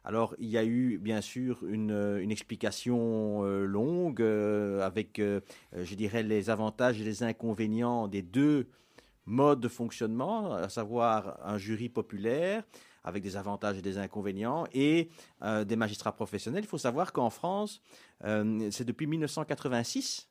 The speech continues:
<laughs> parce qu'on parle évidemment beaucoup des attentats de, depuis dix ans, mais en, en France, c'est depuis mille neuf cent quatre-vingt-six qu'ils ont instauré dans leur, euh, législation une cour d'assises spéciale, notamment pour des faits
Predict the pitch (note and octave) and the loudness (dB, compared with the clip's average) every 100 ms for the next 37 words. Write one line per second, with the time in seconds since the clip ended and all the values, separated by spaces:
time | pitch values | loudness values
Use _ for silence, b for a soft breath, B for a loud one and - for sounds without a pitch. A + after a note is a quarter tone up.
0 | _ - - B2 - - - - - G2+ | _ -14 -10 -10 -12 -20 -20 -16 -12 -2
1 | G#2+ G#2+ G2+ A#2 A2+ G#2+ A#2+ A2+ G#2+ G2+ | 0 0 -2 -2 -2 -4 -4 -2 -4 -6
2 | G2+ G2 B2 G#2+ G2+ G2 F#2+ F2 F#2+ - | -6 -4 -2 0 0 0 -2 -6 -8 -10
3 | F#2 F#2+ G2 E4 A#3 A#2 G#2 G#2 A2 G2+ | -12 -6 -4 -2 0 2 2 0 0 -2
4 | G#2 - A#3+ A#2 A#2 B2 C3+ B2+ C3 B2 | -4 -2 -4 -4 -8 -4 -4 -4 -4 -4
5 | - A2+ A2 - A#3+ - B B B _ | -4 -4 -4 -4 -8 -8 B B B _
6 | - C3 B2 B2+ C3+ B2 A2+ A#2+ A2 F#3 | -6 -2 0 0 2 0 2 0 0 0
7 | E3 A#2+ A#2 A#2 G#2+ G#2 G#2+ G2+ G#2+ G2 | 0 2 2 2 2 0 0 -4 -4 -4
8 | G3+ F#3 - B2+ G#2 D#3+ - - A#2+ - | -4 -6 -4 -4 -4 -4 -6 -4 -4 -2
9 | C3+ E3+ B2+ A#2 A#2 D#3 D#3 E3+ D#3+ B2+ | -2 -2 -2 0 0 -2 -4 -8 -4 -4
10 | - C#3+ | -2 -6